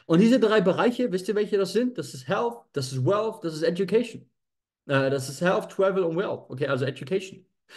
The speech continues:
Diese drei Bereiche bringt Jifu zusammen und die funktionieren wunderbar. Es ist so eine große Power dahinter. Leute, das ist dasselbe, das will ich euch kurz bewusst machen. Warum? Weil in der Industrie Network Marketing, es gibt Riesenfirmen im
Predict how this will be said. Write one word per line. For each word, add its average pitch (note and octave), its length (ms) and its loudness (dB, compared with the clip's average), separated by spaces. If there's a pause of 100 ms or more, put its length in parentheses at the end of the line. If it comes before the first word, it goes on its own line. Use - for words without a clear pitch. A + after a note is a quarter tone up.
(100)
Diese B3 200 8
drei B3 220 8
Bereiche A3+ 400 4
bringt G3 240 2
Jifu A3+ 320 2
zusammen F#3+ 760 0 (340)
und F3 100 0
die F#3 60 4
funktionieren A3 520 4
wunderbar. G3+ 640 2 (800)
Es F#3 140 0
ist F#3+ 120 2
so B3 100 4
eine B3+ 160 4
große A3 300 -2
Power B3 300 2
dahinter. F3 260 -2
Leute, G#3 240 -2
das G3 160 -8
ist G#3 100 -16
dasselbe, G3+ 640 0 (880)
das D#3+ 140 -4
will F#3 120 2
ich F#3+ 80 0
euch F#3 120 2
kurz F#3 160 -8
bewusst G#3 340 -4
machen. C3 240 -2
Warum? F#3 240 2
Weil D#3+ 180 0
in G#3+ 80 -2
der A#3 100 -2
Industrie F#3+ 280 -6
Network E3+ 280 -6
Marketing, D#3 380 -4
es B2+ 160 -4
gibt D3 160 -6
Riesenfirmen F#3 840 -2
im - 80 -18